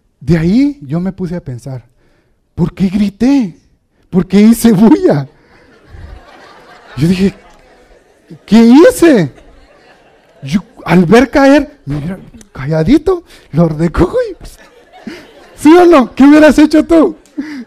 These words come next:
<laughs> Pero después, ¿verdad? Analizando, yo me puse a pensar en eso. Hermanos, cuando tú encuentras algo bueno, no te puedes callar. No te puedes callar.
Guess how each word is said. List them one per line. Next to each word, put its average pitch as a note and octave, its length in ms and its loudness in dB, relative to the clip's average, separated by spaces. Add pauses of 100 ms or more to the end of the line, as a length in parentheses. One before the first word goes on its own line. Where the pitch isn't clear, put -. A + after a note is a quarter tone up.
<laughs> - 1800 -6
Pero G#3 260 2
después, A3+ 420 2
¿verdad? G#3+ 360 2
Analizando, F#3 680 0
yo A#3+ 120 2
me A3+ 120 0
puse G3+ 240 -6
a - 80 -6
pensar F3+ 340 -4
en F#3+ 120 -4
eso. C#4 260 -6 (560)
Hermanos, E3+ 580 -8 (220)
cuando F3+ 320 -8
tú A#3 200 -6
encuentras C4+ 680 -4
algo A#3+ 360 -2
bueno, G#3 440 -4
no F#3 240 -8
te G#3+ 160 -6
puedes G#3+ 460 -8
callar. D3+ 880 -8 (580)
No G#3+ 220 2
te D4 160 0
puedes C4 400 0
callar. F#3+ 280 -2